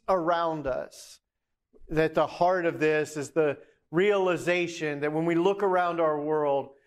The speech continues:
we see fear because there is fear within us. We look around our world and we see pain and we see turmoil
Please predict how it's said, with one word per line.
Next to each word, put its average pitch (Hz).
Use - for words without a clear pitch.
we 190
see 202
fear 160
because 165
there 160
is -
fear 180
within 151
us. 151
We 208
look 220
around 202
our 185
world 185
and 175
we 196
see 196
pain 202
and 170
we 185
see 190
turmoil 190